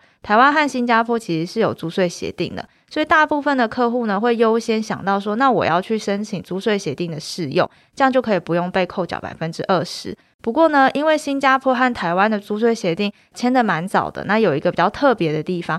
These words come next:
我在这边也把这个条文就会分享给大家。在第三条的定义当中，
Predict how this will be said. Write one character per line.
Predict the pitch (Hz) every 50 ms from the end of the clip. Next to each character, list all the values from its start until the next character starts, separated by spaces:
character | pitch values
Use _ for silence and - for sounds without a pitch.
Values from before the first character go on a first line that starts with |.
| _ _ _ _ _ -
我 | - 180 185
在 | 233 254
这 | 262 269 262
边 | 247 254 254 254 240
也 | 214 202
把 | 196 190 165 156
这 | - 202
个 | 202 202 190
条 | - - 185 156 165
文 | 175 175 160 151
就 | 160 170
会 | 180 190
分 | 190 - 180 185
享 | 202 - 160 - - - _
给 | - 170 -
大 | - - 156 139
家。 | - - - 85 - - _ _ _ _ _ -
在 | - 311 320 302
第 | 294 294 294 294
三 | - 302 262 262 262
条 | 254 - 196 156 160
的 | 170 180 175 175
定 | 175 - 254 226
义 | 226 240 226 208
当 | 214 190 196 208
中， | - 202 170 180